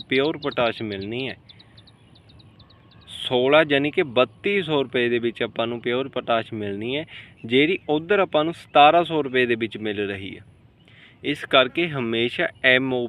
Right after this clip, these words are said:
ਪੀ ਸੱਠ ਪਰਸੈਂਟ ਵਾਲੀ ਪੋਟਾਸ਼ ਵਰਤੋ। ਉਹ ਜੇ ਆਪਾਂ ਵੀਹ ਕਿਲੋ ਵੀ ਕਿੱਲੇ ਦੀ ਪਾਉਂਦੀ ਹੈ, ਤਾਂ ਆਪਾਂ ਨੂੰ ਸਾਢੇ ਬਾਰਾਂ ਕਿਲੋ ਆਪਣੇ ਇੱਕ ਏਕੜ ਨੂੰ ਪੋਟਾਸ਼ ਮਿਲਦੀ ਹੈ।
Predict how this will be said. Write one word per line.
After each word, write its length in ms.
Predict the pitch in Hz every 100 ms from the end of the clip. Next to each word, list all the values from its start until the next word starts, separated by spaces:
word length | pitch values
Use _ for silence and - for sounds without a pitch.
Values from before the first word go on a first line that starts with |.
| -
ਪੀ 140 | 131 -
ਸੱਠ 340 | - 139 -
ਪਰਸੈਂਟ 560 | 165 147 - 120 113 117
ਵਾਲੀ 260 | 110 107 117
ਪੋਟਾਸ਼ 480 | - 107 107 104 110
ਵਰਤੋ। 380 | 107 - 101 - _ _ _ _ _ _ - _ - _ -
ਉਹ 220 | 151 202
ਜੇ 180 | 165 165
ਆਪਾਂ 220 | 156 175
ਵੀਹ 420 | 147 127 160 214 226
ਕਿਲੋ 380 | 185 165 170
ਵੀ 140 | 160 170
ਕਿੱਲੇ 360 | 165 151 143 139
ਦੀ 100 | 139
ਪਾਉਂਦੀ 420 | 127 117 110 123
ਹੈ, 60 | 147
ਤਾਂ 160 | 160 151
ਆਪਾਂ 260 | 139 - 120
ਨੂੰ 240 | 127 156 170 - - - - _ _ _ _ _ - _ _ _
ਸਾਢੇ 500 | - 131 151 160 220 214
ਬਾਰਾਂ 340 | 135 127 135 139
ਕਿਲੋ 580 | - 117 110 120 156 180 - _ _ _ _ _ _ _ -
ਆਪਣੇ 600 | 123 117 120 120 143 175 - 143
ਇੱਕ 240 | 143 -
ਏਕੜ 340 | 147 117 120 113
ਨੂੰ 180 | 117
ਪੋਟਾਸ਼ 600 | 113 - 117 110 110 107 139
ਮਿਲਦੀ 480 | 139 107 98 95 85
ਹੈ। 80 | -